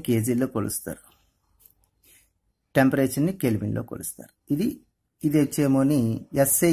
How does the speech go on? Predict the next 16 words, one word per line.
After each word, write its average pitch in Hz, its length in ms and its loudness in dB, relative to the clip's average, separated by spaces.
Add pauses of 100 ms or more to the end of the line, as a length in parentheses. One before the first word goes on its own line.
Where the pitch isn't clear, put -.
(100)
యూనిట్స్ 117 340 0
అంటారు. 95 280 -6
ఇది 127 220 2
ఎస్ఐ 113 320 0
యూనిట్స్, 143 340 -2 (140)
ఇదేమో 147 260 2 (120)
సీజీఎస్ 127 500 0 (100)
యూనిట్స్. 104 340 -6 (840)
సీజీఎస్ 120 480 -2 (220)
యూనిట్స్ 92 360 -4
కన్నా - 240 -16
వచ్చి. - 160 -20 (140)
ఓకే, 117 180 0
అర్థమైంది 127 340 0
అనుకుంటున్నాను 120 380 -6
కన్నా 139 160 -2